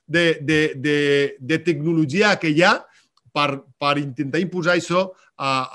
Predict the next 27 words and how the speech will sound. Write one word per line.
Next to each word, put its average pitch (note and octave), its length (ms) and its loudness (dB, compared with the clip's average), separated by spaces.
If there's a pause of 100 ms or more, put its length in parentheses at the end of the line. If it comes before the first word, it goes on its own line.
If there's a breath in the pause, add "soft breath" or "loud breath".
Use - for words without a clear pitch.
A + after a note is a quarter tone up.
(160)
a B2+ 40 -2
la B2+ 120 -4
societat. A2+ 400 -10
Jo B2+ 120 -6
crec D#3 120 -2
que F3 120 0 (160)
ahir D3 180 0
s'ha F3+ 180 0
de E3+ 80 2
fer D#3 120 -8
un D#3+ 80 0
esforç D#3+ 400 0 (320 soft breath)
per, C3+ 400 -2 (120)
per B2+ 320 -4
aterrar C#3+ 640 0
aquesta E3+ 260 -4
informació, E3+ 680 -2
per, D3 260 -2 (420 soft breath)
per F3 160 2
aterrar D#3+ 400 2
la F#3+ 120 2
tecnologia F#3+ 640 0 (240 soft breath)
i D3+ 120 -6
per C#3+ 200 -2
fer-la D#3+ 200 0
més D3 160 -2
liviana. B2 340 -2